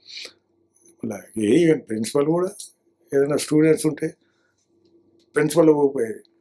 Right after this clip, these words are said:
"సీనన్న పోదాంపా" అని నన్ను తీసుకొని పోయేది. అంటే వాళ్ళతో క్లోజ్గా ఉండేది, ఓ-, ఓపెన్గా మాట్లాడేది. కరెక్ట్ అంటే మరి ఈ, ఈ స్టూడెంట్స్ అడిగేది బాగానే ఉన్నా కానీ ఎందుకు కన్సిడర్ చేయొద్దు అన్నట్టు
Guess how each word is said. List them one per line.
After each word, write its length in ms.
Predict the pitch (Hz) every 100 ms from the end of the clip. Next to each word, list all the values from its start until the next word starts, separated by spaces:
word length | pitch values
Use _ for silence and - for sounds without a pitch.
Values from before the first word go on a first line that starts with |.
| _
"సీనన్న 360 | - 147 156 156
పోదాంపా" 540 | 156 143 147 143 147
అని 160 | 147 156
నన్ను 240 | 135 131
తీసుకొని 360 | 127 123 - 117
పోయేది. 300 | - 92 90 _ _ - - - - _ _ _ - 117
అంటే 160 | 135
వాళ్ళతో 360 | 156 160 175 175
క్లోజ్గా 320 | 170 160 156
ఉండేది, 400 | 151 147 143 143 - _ _ _ - - - - - -
ఓ-, 120 | 156 156
ఓపెన్గా 360 | 156 170 165 151
మాట్లాడేది. 600 | 143 - 143 139 139 147 _ _ _ _ - - _ _ -
కరెక్ట్ 360 | 147 165 165
అంటే 260 | 175 180 202
మరి 360 | 180 165 156 147
ఈ, 320 | 147 151 143
ఈ 40 |
స్టూడెంట్స్ 440 | - 147 160 165 160
అడిగేది 300 | 160 170 175
బాగానే 380 | 131 127 143
ఉన్నా 180 | 151 151
కానీ 280 | 147 143 156
ఎందుకు 320 | 147 135 -
కన్సిడర్ 360 | 143 117 127 127
చేయొద్దు 300 | 131 123 135
అన్నట్టు 300 | 131 135